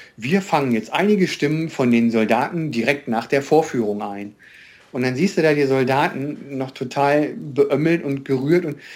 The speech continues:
„Ja, endlich mal ein Film, der uns Soldaten versteht. Einer, der zeigt, wie es bei uns ist und, äh, ja, äh, wie schwer so solche Stresssituationen auf uns lasten.“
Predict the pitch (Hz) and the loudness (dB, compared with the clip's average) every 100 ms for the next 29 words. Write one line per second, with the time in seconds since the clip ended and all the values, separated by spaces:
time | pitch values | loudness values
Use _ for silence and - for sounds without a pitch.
0 | - - 151 160 156 180 185 - 151 156 | -12 0 0 2 0 0 -2 -2 0 0
1 | 151 170 180 180 - - - 151 160 180 | -2 2 2 2 -4 -20 0 2 2 0
2 | 165 147 143 160 151 - 151 - 170 170 | 2 0 0 -2 -6 -8 -6 -2 2 4
3 | 175 - - - - - - 160 175 156 | 2 -2 -18 -20 -20 -10 -4 0 2 0
4 | 156 - 170 175 175 160 151 156 151 143 | -4 0 2 2 0 -6 -4 -2 -2 -4
5 | - 180 180 - 143 117 131 143 151 147 | 0 0 0 -10 -12 -12 -14 -12 -12 -10
6 | 151 143 147 143 143 143 143 139 139 147 | -8 -4 0 2 2 2 0 -4 -6 -4
7 | 156 175 180 160 156 156 156 143 156 160 | 2 4 4 2 0 2 2 0 -2 0
8 | 151 151 - - 87 80 - - 190 196 | -2 -2 -8 -16 -12 -8 -6 0 0 2
9 | 185 165 151 - 160 143 151 170 135 139 | 0 0 -2 -2 0 0 0 -4 -4 0
10 | 175 - - 185 | 0 -2 -2 0